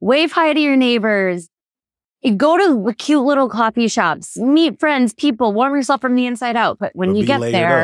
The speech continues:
Speaker 2: up.
Speaker 1: be layered up. It is going to make you, in, like, good,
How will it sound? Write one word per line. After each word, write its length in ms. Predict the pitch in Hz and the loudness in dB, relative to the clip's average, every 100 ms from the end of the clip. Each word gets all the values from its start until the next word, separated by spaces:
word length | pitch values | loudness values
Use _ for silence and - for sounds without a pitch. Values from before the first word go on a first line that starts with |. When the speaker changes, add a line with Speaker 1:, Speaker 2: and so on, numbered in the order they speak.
| 151 | -4
Speaker 2:
up. 100 | - _ _ - 175 | -12 _ _ -16 -4
Speaker 1:
be 360 | 190 202 208 - | 0 2 2 0
layered 400 | 170 185 185 185 | -4 -2 0 0
up. 160 | 151 190 | 0 -2
It 100 | 165 | -4
is 100 | 180 | -6
going 200 | 175 185 | -6 -10
to 140 | 185 190 | -8 -8
make 460 | 175 180 180 180 | -4 0 0 0
you, 160 | 208 202 233 | 0 0 2
in, 160 | 247 | 2
like, 200 | 262 247 - 175 | 2 -2 -6 -6
good, 680 | - 208 214 202 196 190 196 | 0 2 2 2 0 0 -2